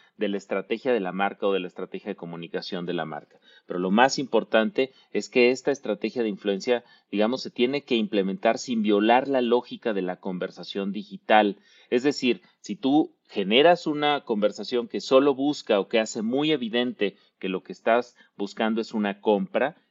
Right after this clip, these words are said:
es una conversación, digamos, guiada por el, por, por un objetivo comercial y esto se hace evidente, eh, pues entonces usualmente esto es rechazado. Uno pensaría que este market-, influencer marketing, digamos, es reciente, sin embargo,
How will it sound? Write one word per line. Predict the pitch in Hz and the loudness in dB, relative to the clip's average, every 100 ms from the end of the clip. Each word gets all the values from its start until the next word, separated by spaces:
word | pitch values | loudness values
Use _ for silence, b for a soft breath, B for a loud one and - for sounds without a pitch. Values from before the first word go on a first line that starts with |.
| - | -18
es | - | -6
una | 113 107 | -4 -4
conversación, | 95 92 87 90 110 107 | -6 -6 -8 -8 -4 -2
digamos, | 101 101 107 87 | 0 0 0 -4
guiada | 107 107 110 120 | 0 2 2 0
por | 110 95 | 0 -2
el, | 90 87 | -2 -8
por, | - 92 90 | -6 -6 -6
por | - 95 | -8 -6
un | 101 | -4
objetivo | 117 - 98 110 117 | -8 -10 -8 -6 -4
comercial | 104 90 - 117 107 | -6 -8 -2 0 0
y | 117 104 | -2 0
esto | 120 - 120 | 0 0 -4
se | - | 0
hace | 107 - | -2 0
evidente, | 104 92 92 98 98 - 170 b b b b | -4 -2 -2 -2 -2 -4 -4 b b b b
eh, | 98 - - 185 92 90 | -2 0 0 0 0 -2
pues | - 107 107 | -2 -2 -2
entonces | 92 104 117 104 - | -2 -2 -4 -10 -12
usualmente | 101 - 98 98 98 95 | -10 0 0 0 -4 -4
esto | 98 - 98 | -8 -6 -8
es | - - | -8 -16
rechazado. | - 95 - 92 - 85 76 - _ B B B | -8 -8 -8 -10 -2 0 -2 -8 _ B B B
Uno | 180 226 | 2 4
pensaría | 240 180 147 123 147 165 | 4 2 2 2 2 2
que | 139 | 0
este | 127 165 156 135 107 92 | 0 2 4 4 2 0
market-, | 107 117 151 135 | -2 -2 -4 -8
influencer | - 107 101 127 131 139 | -8 -8 -4 -6 -4 -2
marketing, | 120 123 - 120 117 101 | 0 0 -2 -8 -6 -4
digamos, | 98 107 123 120 | -2 -2 -2 -4
es | 113 | -6
reciente, | 123 - 107 101 | -6 -4 -4 -4
sin | 143 107 | -6 -6
embargo, | 98 107 147 180 | 0 2 2 0